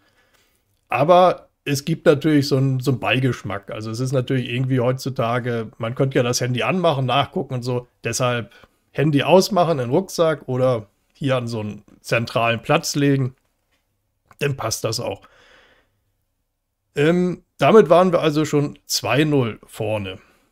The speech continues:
Difo, der jetzt ja an Brett fünf hochrutschte,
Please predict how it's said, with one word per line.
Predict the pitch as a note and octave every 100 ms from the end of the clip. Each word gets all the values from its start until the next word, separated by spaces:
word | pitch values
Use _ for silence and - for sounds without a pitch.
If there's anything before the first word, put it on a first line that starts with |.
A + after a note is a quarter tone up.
| _ _ _ _ _
Difo, | D3 A3 B3 A#3+
der | G3+ D3+
jetzt | D3 C#3
ja | C#3+ B2+
an | B2 A#2
Brett | A#2 A2+ G2+
fünf | - F3 A3
hochrutschte, | A3+ A#3 G#3+ G#3 - A#3